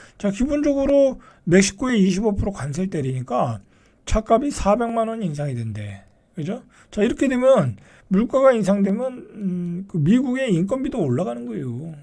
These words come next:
그죠? 미국의 인건비가 올라가면, 예, 물가가 폭등하는 거야. 물가가 폭등하면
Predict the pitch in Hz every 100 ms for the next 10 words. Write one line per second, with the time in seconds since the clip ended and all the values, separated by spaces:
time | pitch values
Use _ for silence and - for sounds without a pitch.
0 | _ _ - 185 - 165 175 285 269 175
1 | 294 240 226 185 175 175 175 269 330 -
2 | - _ - 139 127 127 220 233 202 214
3 | 202 262 254 226 175 127 131 135 117 -
4 | - - - 175 214 254 240 254 247 254
5 | 240 262 285 302